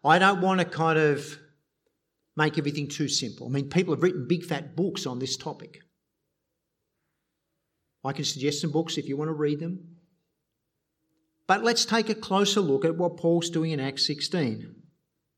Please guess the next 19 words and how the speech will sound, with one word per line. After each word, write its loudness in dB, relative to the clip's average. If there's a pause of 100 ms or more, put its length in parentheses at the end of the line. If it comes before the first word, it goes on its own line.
(1300)
I 2
think 0
his -2
behaviour -6 (360)
illuminates -2 (380)
his -4
particular -6
preference. -12 (1700)
So 0 (680)
let's 2
go 6
back 2
to -6
the 2
Bible, -2
look -4
at -6
verse 0
sixteen. -10